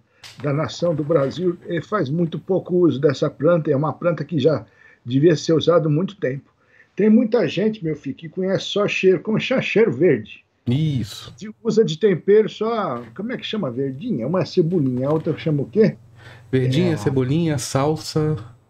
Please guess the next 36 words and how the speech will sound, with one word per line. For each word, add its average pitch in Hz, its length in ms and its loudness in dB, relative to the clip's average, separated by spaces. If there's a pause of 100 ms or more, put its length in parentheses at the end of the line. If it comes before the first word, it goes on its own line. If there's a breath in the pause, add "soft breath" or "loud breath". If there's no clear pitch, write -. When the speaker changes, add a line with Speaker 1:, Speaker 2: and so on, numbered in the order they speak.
(440)
Speaker 1:
É, 208 320 6 (260 soft breath)
o 220 120 -4
povo, 277 300 2
a 160 60 0
sarça 165 460 0
é 104 60 -6
isso 104 220 -16
mesmo. 82 160 -20 (400 soft breath)
O 196 100 0
povo 208 340 2
vai, 190 220 -2
sente - 340 -4
cheiro, 214 260 2
fala, 202 200 -8
"Tempero 208 480 2
é 170 40 -4
só - 200 -2
isso 190 220 -4
aqui." - 400 -10 (500 soft breath)
Mas 185 320 0
existe 190 500 0
outros 220 320 2
temperos 156 540 -4
que 110 120 -12
foram 196 320 -4
colocados 135 680 -2
na, 110 220 -6 (500 soft breath)
na 117 300 -4
cozinha 117 460 -2
dos 107 180 -8
povos 185 340 0
que 165 280 2
é 175 180 8
remédio, 165 640 -2
viu, 143 140 -6
filho? - 200 -20